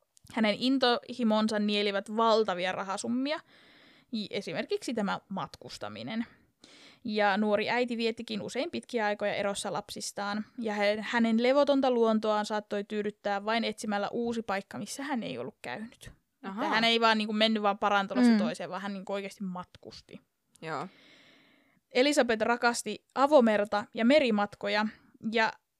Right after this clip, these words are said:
Speaker 1: tämä seuraava kuvastaa sitä, että hän oli hyvin rajoja rikkoja.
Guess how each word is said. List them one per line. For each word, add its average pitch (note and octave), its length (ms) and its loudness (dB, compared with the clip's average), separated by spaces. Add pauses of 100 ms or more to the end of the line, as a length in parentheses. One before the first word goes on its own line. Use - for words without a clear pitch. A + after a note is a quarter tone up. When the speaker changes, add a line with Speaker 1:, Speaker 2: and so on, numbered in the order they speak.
Speaker 1:
tämä A3 320 2
seuraava A#3 420 2
kuvastaa A3 440 -2
sitä, A3 220 -4
että G#3 140 -8
hän G3+ 140 -4
oli G#3 120 -4
hyvin A3 180 0
rajoja A#3+ 340 4
rikkoja. G3+ 460 -6